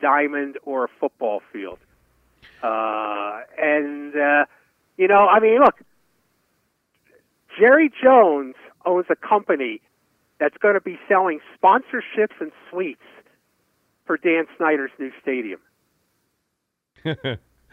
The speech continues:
Speaker 2: Uh, what's the name of that co-,
Speaker 1: Legends.
Speaker 2: yeah, well, yeah, exactly.
Speaker 1: Legends Hospitality.
Speaker 2: Yeah, right.
Speaker 1: Legends Hospitality. You
Speaker 2: Hmm.
Speaker 1: know, when, when they, when the Cowboys played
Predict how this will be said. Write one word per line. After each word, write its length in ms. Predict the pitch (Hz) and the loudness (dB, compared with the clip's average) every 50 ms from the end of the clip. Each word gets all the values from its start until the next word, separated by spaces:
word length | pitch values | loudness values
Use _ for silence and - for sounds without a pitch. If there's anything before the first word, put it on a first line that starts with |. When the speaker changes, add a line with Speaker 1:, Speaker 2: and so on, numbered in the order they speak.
| - 123 101 87 85 - _ - _ _ _ _ _ _ - _ _ _ _ _ _ _ _ | -16 -14 -14 -14 -16 -18 _ -20 _ _ _ _ _ _ -20 _ _ _ _ _ _ _ _
Speaker 2:
Uh, 140 | - 117 117 | -14 -12 -10
what's 240 | 117 117 143 139 - | -6 -6 -6 -8 -8
the 80 | - 135 | -8 -6
name 160 | 135 131 131 | -6 -6 0
of 60 | 131 | 2
that 160 | 190 226 240 | 2 2 2
co-, 80 | - 165 | 0 -2
Speaker 1:
Legends. 260 | 131 107 104 107 113 | -6 -6 -8 -8 -6
Speaker 2:
yeah, 100 | 117 110 | -6 -6
well, 160 | 98 104 110 | -6 -6 -6
yeah, 100 | 117 113 | -6 -6
exactly. 200 | 101 98 165 185 208 | -6 0 2 2 2
Speaker 1:
Legends 320 | 220 240 277 294 302 - - | 2 0 -2 -2 -2 0 0
Hospitality. 880 | 254 240 233 233 - - - - - - 196 185 180 165 135 117 107 | 2 2 2 2 2 -2 -4 -2 0 2 4 4 4 4 2 0 -4
Speaker 2:
Yeah, 220 | 90 90 85 78 - - _ | -8 -10 -12 -12 -14 -18 _
right. 240 | - 82 78 76 - | -16 -14 -14 -6 -2
Speaker 1:
Legends 320 | 170 196 202 - 240 233 | 0 0 0 -2 -8 -6
Hospitality. 880 | - 208 202 190 - - - 180 - - 160 147 139 127 110 - - _ _ _ _ _ _ _ _ _ _ _ _ _ _ _ _ - | 0 0 0 0 0 -6 -12 -10 -4 -2 -2 0 0 -2 -4 -8 -14 _ _ _ _ _ _ _ _ _ _ _ _ _ _ _ _ -6
You 80 | 156 | 0
Speaker 2:
Hmm. 100 | 170 190 | 2 2
Speaker 1:
know, 60 | 226 | 4
when, 180 | 226 214 170 151 | 4 2 0 0
when 160 | 185 196 202 | -2 -2 0
they, 200 | 208 202 185 165 - _ _ | 0 0 0 -2 -6 _ _
when 140 | _ 190 196 196 | _ -2 -2 -2
the 40 | |
Cowboys 540 | - - - 233 240 254 - 262 247 247 240 - _ | -4 -2 0 2 2 2 4 4 2 2 2 0 _
played 180 | 254 220 214 | -2 -2 -2